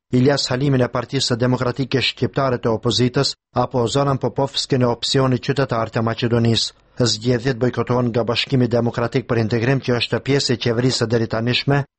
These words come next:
për shkak të refuzimit të kërkesës së saj nga V M R O D P M N-ja për një kandidat konsensual të pranueshëm nga dy komunitetet më të mëdha në vend. Zgjedhjeve të sotme i paraprin fushata elektorale dy javore, për cilë me një retorik të ashpër mes kandidateve, të cilët në fokus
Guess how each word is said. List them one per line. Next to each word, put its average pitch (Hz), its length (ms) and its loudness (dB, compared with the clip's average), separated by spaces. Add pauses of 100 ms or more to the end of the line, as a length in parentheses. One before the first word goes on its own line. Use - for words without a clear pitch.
për 131 180 0
shkak 143 240 -4
të 135 120 2
refuzimit 123 540 2
të 120 140 0
kërkesës 127 500 -2
së 113 140 0
saj 131 180 0
nga 113 140 0
V 117 160 -2
M 131 100 2
R 127 120 0
O - 20 0
D 117 160 -2
P 123 80 -2
M 117 160 0
N-ja 127 320 2
për 120 160 -2
një 120 160 0
kandidat 120 420 -2
konsensual 123 540 0
të 123 160 0
pranueshëm 123 640 2
nga 120 160 0
dy 139 160 0
komunitetet 123 720 0
më 120 80 2
të 127 160 2
mëdha 110 220 0
në 113 160 -2
vend. 117 340 -4 (240)
Zgjedhjeve 127 640 0
të 135 160 0
sotme 131 320 0
i 117 80 4
paraprin 123 480 -2
fushata 123 400 -2
elektorale 120 640 0
dy 123 140 2
javore, 127 420 2
për 123 220 -4
cilë 123 180 0
me 120 100 2
një 120 200 2
retorik 127 340 0
të 113 220 0
ashpër 127 340 -2
mes 120 160 0
kandidateve, 120 720 0
të 120 140 -2
cilët 127 260 0
në 113 80 2
fokus 123 460 -2